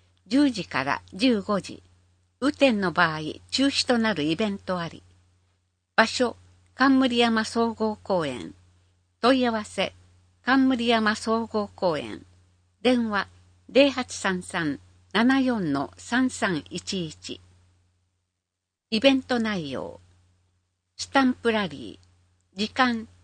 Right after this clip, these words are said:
十時から十四時三十分。場所、イベント広場。内容、五つのゲームをクリアしてスタンプを集め、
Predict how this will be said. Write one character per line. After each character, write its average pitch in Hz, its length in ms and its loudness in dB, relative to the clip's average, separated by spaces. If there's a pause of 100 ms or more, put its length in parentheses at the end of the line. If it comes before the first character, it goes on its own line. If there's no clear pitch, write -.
(160)
十 269 240 4
時 190 160 -6
か 151 160 0
ら 147 160 -2 (120)
十 240 280 2
四 226 160 -2
時 147 100 -6
三 208 260 -4
十 190 160 -8 (140)
分。 120 260 -8 (640)
場 220 100 4
所、 226 320 -2 (300)
イ 208 80 -2
ベ 277 140 4
ン 247 100 0
ト 233 140 -2
広 165 320 -4
場。 110 140 -8 (840)
内 240 320 0
容、 196 320 -4 (460)
五 262 260 -2
つ - 160 -4
の 170 140 2
ゲ 240 180 4
ー 233 80 2
ム 180 120 2
を 143 120 2
ク - 160 -6
リ 240 180 -2
ア 190 80 -4
し - 180 -12
て 147 120 -2
ス - 100 -8
タ 254 160 0
ン 240 100 -2
プ 165 160 -4
を 139 160 0
集 - 220 -10
め、 147 180 -4